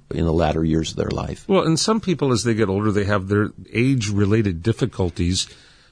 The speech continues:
Speaker 2: but even many of them are able to be overcome. We have a fairly elderly president right now,
Speaker 1: Mm-hmm.
Speaker 2: and he's president of the United States.
Speaker 1: Yes.
Speaker 2: We have, you know, you've mentioned in other writings,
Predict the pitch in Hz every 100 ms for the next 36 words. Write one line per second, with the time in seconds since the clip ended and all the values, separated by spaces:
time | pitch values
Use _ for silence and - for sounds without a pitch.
0 | _ 107 143 135 120 123 113 98 95 135
1 | 117 95 92 90 87 87 80 76 - 135
2 | 87 80 82 95 76 - _ - - 120
3 | 95 95 92 - 107 107 98 98 _ -
4 | 107 104 101 101 - 123 95 90 95 87
5 | - 82 82 78 80 101 139 - - _
6 | _ - - 85 104 101 - _ _ -
7 | 101 104 113 110 110 110 87 151 135 78
8 | - - - - - - - 98 104 90
9 | 98 95 92 87 - _ _ - 101 101
10 | 104 101 - 101 98 110 113 - 107 98
11 | 95 98 95 95 110 101 87 87 87 -
12 | -